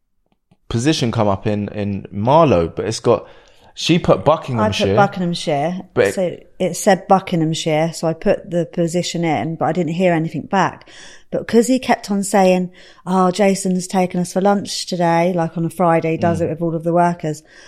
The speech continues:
Speaker 2: I was like, "Ask him if he's, if he's looking for a job, um, you know, for a nanny position, isn't it?"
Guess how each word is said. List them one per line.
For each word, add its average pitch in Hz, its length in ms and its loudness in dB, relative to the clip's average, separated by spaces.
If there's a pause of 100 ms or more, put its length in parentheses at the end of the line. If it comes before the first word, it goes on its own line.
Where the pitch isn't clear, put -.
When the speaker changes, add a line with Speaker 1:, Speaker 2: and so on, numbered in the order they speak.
(220)
Speaker 2:
I 208 100 2
was 214 160 0
like, 208 200 0 (260)
"Ask 330 400 2
him 285 120 8
if 269 120 4
he's, 269 360 2
if 262 140 4
he's 254 240 2
looking 247 300 0
for 240 200 0
a 233 80 4
job, 233 460 4 (140)
um, 196 500 2
you 214 100 -2
know, 196 240 2
for 196 260 2
a - 100 2
nanny 226 320 2
position, 180 560 -4
isn't 214 200 -6
it?" 156 180 0